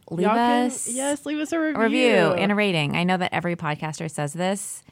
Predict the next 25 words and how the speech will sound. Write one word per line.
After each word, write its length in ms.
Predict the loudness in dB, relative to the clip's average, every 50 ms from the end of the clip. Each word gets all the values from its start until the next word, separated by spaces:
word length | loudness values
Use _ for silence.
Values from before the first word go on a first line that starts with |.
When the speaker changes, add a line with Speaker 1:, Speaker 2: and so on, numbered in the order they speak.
| _ _ _ _
Speaker 1:
and 80 | -8 -8
people 140 | -4 0 0
that 100 | 0 2
aren't 160 | 2 0 0
in 80 | 0 -2
podcasting 520 | -4 -6 -8 -6 -6 -6 -6 -6 -6 -6 -6
are 40 | -4
probably 280 | -4 -6 -6 -6 -8
so 160 | -6 -6 -8
sick 200 | -8 -6 -8 -10 -10
of 60 | -10
hearing 300 | -8 -8 -6 -6 -6 -4
it, 180 | -4 -6 -8 -10 _ _ _ _ _ _ _ _ _ _ _ _ _ _ _ _
but 120 | -6 -4 -2
it 40 | -4
really 380 | -4 -4 -6 -6 -4 -2 0 2
does 220 | 2 0 0 0
make 200 | -2 -2 0 0
a 60 | 2
big 220 | 2 2 0 0 2
difference. 720 | 0 0 0 0 -2 0 0 0 0 -2 -4 -4 -4 -4 -4
Speaker 2:
<laughs> 40 | -6
It 540 | -10 -10 -8 -10 -10 0 2 2 2 4 0
does. 360 | -4 -2 -2 -8 -10 -14 -16
Speaker 1:
<laughs> 40 | -18